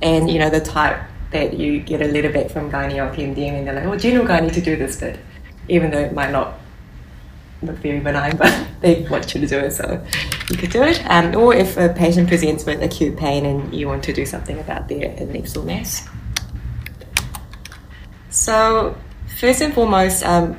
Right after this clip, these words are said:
really, really important to have a game plan, um, even before you get into theatre. We, we all know this. So make sure you review the patient and the clinical findings carefully.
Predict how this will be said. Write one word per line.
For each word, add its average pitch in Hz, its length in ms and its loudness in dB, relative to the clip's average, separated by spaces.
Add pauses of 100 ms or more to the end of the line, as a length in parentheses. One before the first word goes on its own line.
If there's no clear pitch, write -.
really, 220 280 4
really 185 200 4
important 175 380 4
to 175 60 -2
have 160 100 0
a 143 60 -2
game 170 320 2
plan, 170 440 4
um, 156 180 -2
even 156 240 -2
before 147 300 -4
you 139 300 -4
get 147 160 -2
into 170 240 0
theatre. 156 580 2
We, 175 160 2
we 175 200 6
all 143 80 2
know 131 180 0
this. 143 300 2 (280)
So 147 540 2 (280)
make 170 220 6
sure 175 160 4
you 151 140 2
review 151 320 2
the 147 100 0
patient 139 580 -2
and 143 260 -4
the 139 260 -2
clinical 143 320 -2
findings 139 600 -4
carefully. 139 640 -2